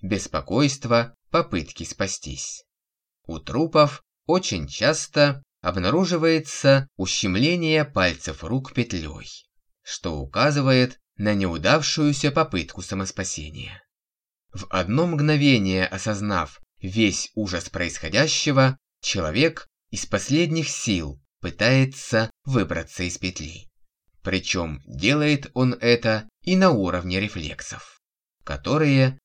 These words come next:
безусловно, находятся вне сферы сознательного контроля. И надо сказать, что часто освободиться ему удается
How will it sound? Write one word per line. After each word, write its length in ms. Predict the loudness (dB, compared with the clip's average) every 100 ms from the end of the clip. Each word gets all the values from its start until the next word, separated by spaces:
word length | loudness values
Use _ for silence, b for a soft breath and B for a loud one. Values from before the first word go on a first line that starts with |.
| -8
безусловно, 960 | -4 -4 -4 -8 -2 0 2 4 4 0 _ -6
находятся 640 | -4 0 0 0 0 2
вне 320 | 4 2 0 -4
сферы 640 | -8 0 2 4 2 -2 _
сознательного 840 | 0 0 2 -2 -4 -6 -6 -8
контроля. 640 | -6 -6 -6 -10 -12 -16 -20 _ _ _ _ _ _ _ -6
И 100 | -2
надо 300 | 0 0 -4
сказать, 580 | -8 -8 0 2 2 -6 _
что 300 | -10 -6 -6
часто 800 | -2 2 2 2 2 4 4 2 _ -4
освободиться 880 | -2 0 2 2 2 -2 -2 -2
ему 280 | 0 0 -2
удается 800 | -2 -2 -4 -8 -12 -12 -12 -16